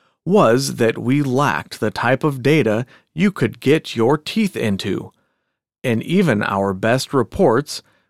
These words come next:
we had to rely upon what someone had seen. I'd been told many times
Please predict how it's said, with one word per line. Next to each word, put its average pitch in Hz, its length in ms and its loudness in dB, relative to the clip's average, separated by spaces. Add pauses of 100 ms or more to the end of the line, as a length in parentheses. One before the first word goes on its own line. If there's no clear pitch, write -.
(100)
we 180 160 0
had 143 360 2
to 107 100 -2
rely 104 480 0
upon 104 580 -2
what 123 240 0
someone 113 440 2
had 127 220 -2
seen. 104 540 -2 (640)
I'd 160 240 0
been 170 180 4
told 135 440 4
many 104 360 0
times 120 640 0